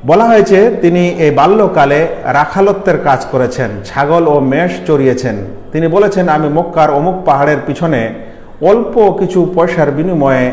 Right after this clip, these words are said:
এই রাখালত্বের কাজ করেছি।" তার যেমন যেমন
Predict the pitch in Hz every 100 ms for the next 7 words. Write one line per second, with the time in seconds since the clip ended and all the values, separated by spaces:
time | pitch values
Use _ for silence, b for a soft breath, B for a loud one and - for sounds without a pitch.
0 | - - 139 139 - 143 131 160 170 131
1 | - - 123 104 113 104 - - B B
2 | B B B B B B - 190 208 220
3 | - - - 123 156 196 220 180 185